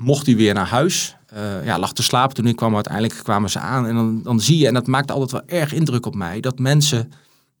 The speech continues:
eh, geconfronteerd worden met het feit dat ze alles kwijt zijn. Dus je moet je voorstellen, je wordt wakker. En norma-, wij doen waarschijnlijk een schone onderbroek aan.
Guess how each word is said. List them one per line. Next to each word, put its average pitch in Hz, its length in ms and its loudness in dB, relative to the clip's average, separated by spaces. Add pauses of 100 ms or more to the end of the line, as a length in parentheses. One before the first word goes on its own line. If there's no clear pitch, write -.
(160)
eh, - 140 -20 (300)
geconfronteerd 143 840 2
worden 110 240 0
met 113 120 0
het 113 120 -6
feit 131 500 0 (300)
dat 147 180 2
ze - 80 -2
alles 139 240 2
kwijt - 260 0
zijn. 95 440 -2
Dus - 140 -16
je 135 60 -2
moet 143 120 6
je 139 80 0
voorstellen, 131 520 2
je 135 80 2
wordt 131 160 2
wakker. 147 420 0 (480)
En 120 140 0
norma-, 135 240 2
wij 151 160 2
doen 131 120 2
waarschijnlijk 117 380 2
een 110 60 -2
schone 117 220 2
onderbroek 135 360 2
aan. 85 240 -4